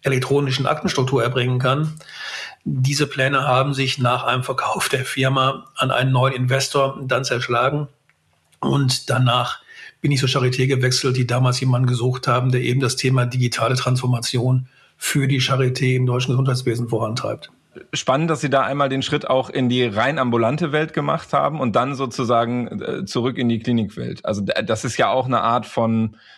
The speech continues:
Speaker 2: sagen wir mal, ähm, ähm, Perspektiverweiterung, äh, nehme ich mal an, gewesen.
Speaker 1: Das war die eine Perspektiverweiterung. Die andere war, dass das ein investorgetriebenes Unternehmen war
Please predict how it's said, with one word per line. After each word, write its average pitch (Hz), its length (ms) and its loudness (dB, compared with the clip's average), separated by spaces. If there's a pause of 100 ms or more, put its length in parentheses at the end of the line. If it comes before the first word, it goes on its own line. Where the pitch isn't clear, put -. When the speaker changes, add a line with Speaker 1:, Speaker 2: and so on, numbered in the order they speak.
(160)
Speaker 2:
sagen 113 180 0
wir 110 100 2
mal, 107 460 2
ähm, 107 260 0
ähm, 107 280 0
Perspektiverweiterung, 110 1500 -2
äh, 98 220 -10
nehme 110 240 -2
ich 98 80 -2
mal 104 100 0
an, 117 300 -8
gewesen. 101 480 -4 (480)
Speaker 1:
Das 131 240 -2
war 131 80 2
die 139 160 0
eine 151 240 2
Perspektiverweiterung. 156 1120 2
Die 147 100 2
andere 143 400 2
war, 135 160 4
dass 131 160 0
das 131 240 0
ein 139 160 2
investorgetriebenes 151 1900 0
Unternehmen 139 640 2
war 147 480 2